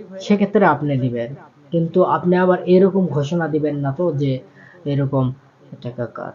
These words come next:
টাকা কার, টাকা কার? হুজুর, আমি ঘোষণা দিয়ে দিছি, কেউ তো বলে না।" এইভাবে ঘোষণা দিলে হবে না। ঘোষণা দেওয়া লাগবে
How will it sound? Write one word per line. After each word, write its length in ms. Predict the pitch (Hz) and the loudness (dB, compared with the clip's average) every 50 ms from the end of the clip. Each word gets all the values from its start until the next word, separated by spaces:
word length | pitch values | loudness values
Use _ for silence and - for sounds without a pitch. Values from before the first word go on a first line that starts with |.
| - _ _ | -16 _ _
টাকা 280 | - 117 113 - 104 98 - | -14 -14 -14 -14 -16 -16 -16
কার, 140 | - - 92 - _ _ - | -18 -20 -20 -20 _ _ -12
টাকা 280 | 120 120 123 - 117 | -12 -12 -10 -12 -14
কার? 220 | 117 - 104 101 - - _ _ _ _ _ _ _ _ _ | -14 -14 -16 -18 -18 -18 _ _ _ _ _ _ _ _ _
হুজুর, 200 | - 147 143 151 | -4 -2 0 0
আমি 200 | 131 127 139 139 | 0 0 0 -2
ঘোষণা 380 | 127 131 135 131 156 151 131 120 | -2 -4 -6 -6 -4 -6 -6 -6
দিয়ে 220 | 117 127 123 120 | -4 -6 -6 -6
দিছি, 260 | 123 131 127 131 - - _ _ _ _ _ _ _ _ _ _ - | -8 -8 -10 -12 -14 -20 _ _ _ _ _ _ _ _ _ _ -8
কেউ 120 | 151 143 | -8 -8
তো 140 | 139 139 127 | -6 -6 -6
বলে 240 | 117 120 117 117 113 | -6 -6 -6 -6 -10
না।" 140 | 113 113 - - _ _ - _ _ _ _ _ _ _ _ _ _ _ _ _ _ _ | -12 -14 -16 -20 _ _ -20 _ _ _ _ _ _ _ _ _ _ _ _ _ _ _
এইভাবে 380 | 147 160 151 156 160 156 170 | 0 0 2 2 4 4 4
ঘোষণা 340 | 151 147 147 143 165 160 156 | 4 4 0 0 0 -2 0
দিলে 220 | 143 147 143 135 123 | 0 0 0 0 0
হবে 240 | 120 127 123 127 | 0 -2 -2 -2
না। 200 | 123 113 104 104 - - - - - - - - | -4 -4 -6 -8 -12 -20 -20 -20 -20 -20 -20 -10
ঘোষণা 380 | - 135 135 135 175 175 180 170 | -4 -2 -2 0 2 2 2 2
দেওয়া 260 | 156 151 151 156 170 | 2 0 0 0 0
লাগবে 440 | 175 170 156 151 147 151 156 175 | 0 -2 -4 -4 -4 -4 -4 -4